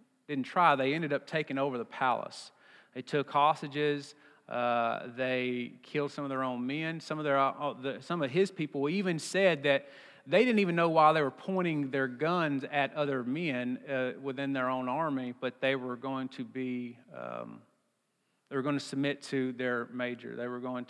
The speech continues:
to, uh, do whatever had to be done, whatever they were told, out of loyalty. They searched the palace for hours, and finally at five o'clock in the morning,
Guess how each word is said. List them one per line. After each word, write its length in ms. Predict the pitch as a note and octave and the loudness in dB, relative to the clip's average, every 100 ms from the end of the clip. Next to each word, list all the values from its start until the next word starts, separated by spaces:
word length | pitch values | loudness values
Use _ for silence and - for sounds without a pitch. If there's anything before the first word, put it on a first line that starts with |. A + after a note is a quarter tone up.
| - | -10
to, 240 | A#2+ A#2 - - _ - | -8 -8 -12 -20 _ -12
uh, 120 | A2+ | -8
do 180 | A#2+ C3 | -2 0
whatever 260 | C3 C3 B2 | 2 0 0
had 180 | C3 | -2
to 60 | B2+ | -2
be 140 | A#2+ | -6
done, 500 | A2+ B2+ B2+ A2+ A2+ A#2+ | -6 -4 -2 -4 -8 -10
whatever 280 | B2+ B2+ B2 | -6 -4 -4
they 100 | A2+ | -6
were 140 | G#2 - | -8 -12
told, 400 | - D#3 A2 - - _ _ _ _ _ _ _ _ _ _ _ _ _ - | -8 -8 -8 -12 -20 _ _ _ _ _ _ _ _ _ _ _ _ _ -8
out 140 | B2+ | -6
of 100 | A#2 | -6
loyalty. 600 | A#2+ D3 E3+ A#2 - F#2+ - _ _ _ _ _ _ _ _ _ _ _ _ | -4 -4 -4 -6 -10 -14 -16 _ _ _ _ _ _ _ _ _ _ _ _
They 80 | C#3+ | -2
searched 380 | C3+ G3 G3 - | 0 4 2 2
the 100 | D#3 | -4
palace 480 | - D#3+ D#3 C#3 - | 0 4 6 4 0
for 220 | C#3 B2+ | -6 2
hours, 560 | C3 C3+ A#2 G#2+ - - | 4 4 4 -4 -10 -16
and 300 | C3 B2+ B2 A2+ - - | -10 -6 -6 -6 -16 -18
finally 400 | - E3+ F3+ E3+ | 4 6 8 6
at 80 | C#3+ | 4
five 240 | D#3+ E3 | 6 6
o'clock 340 | D#3 D#3+ D3+ C#3+ | 6 6 4 4
in 40 | |
the 80 | C3 | -2
morning, 500 | C3+ E3 E3 C3 C3 | -2 0 0 0 -4